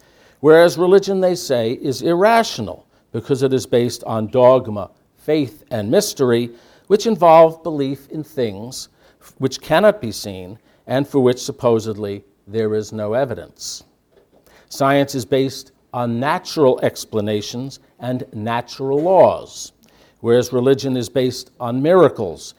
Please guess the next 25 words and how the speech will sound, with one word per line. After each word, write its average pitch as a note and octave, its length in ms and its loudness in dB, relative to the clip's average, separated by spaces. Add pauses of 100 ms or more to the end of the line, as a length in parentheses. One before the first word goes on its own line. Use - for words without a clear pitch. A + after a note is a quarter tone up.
(180)
and A#2 180 -8
the C3 80 -10
supernatural. A#2 1000 -2 (540)
They F3 140 6
see A#3 280 -2
religion F#3 720 4
as D3 220 0
a C#3+ 80 4
matter D#3 640 -2
of B2+ 180 -6
myth D#3 480 -4 (120)
and D3 240 -10
magic, A3 800 -6 (440)
and B2+ 160 -4
therefore D3+ 600 6 (200)
pure C3+ 320 0
superstition, - 920 -10 (540)
which G#2+ 240 -10
is A2+ 180 -8
the A#2+ 80 -10
very A2+ 380 0
antithesis A2+ 840 -8 (340)
of A#2 120 -10
a A2+ 80 -4
rational A2+ 680 -8